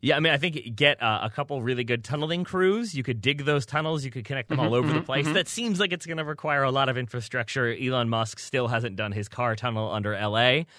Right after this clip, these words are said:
Speaker 1: So I think if we're using that one to scale, you're gonna be in, in for a process, Ryan. So maybe,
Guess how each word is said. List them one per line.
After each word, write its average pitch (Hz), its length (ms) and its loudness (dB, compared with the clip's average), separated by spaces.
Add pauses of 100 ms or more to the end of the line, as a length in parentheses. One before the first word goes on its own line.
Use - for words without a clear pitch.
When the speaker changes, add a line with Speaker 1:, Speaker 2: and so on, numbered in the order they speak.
(260)
Speaker 1:
So 160 120 4
I 143 80 8
think 156 180 4
if 156 140 0
we're 143 100 2
using 135 300 2
that 139 220 6
one 120 220 2
to 113 120 -6
scale, 101 540 0
you're 127 240 0
gonna 151 200 4
be 131 220 2
in, 123 240 2
in 156 240 0
for 147 220 0
a 113 60 0
process, 113 460 -2
Ryan. 110 200 0
So 165 100 0
maybe, 170 600 4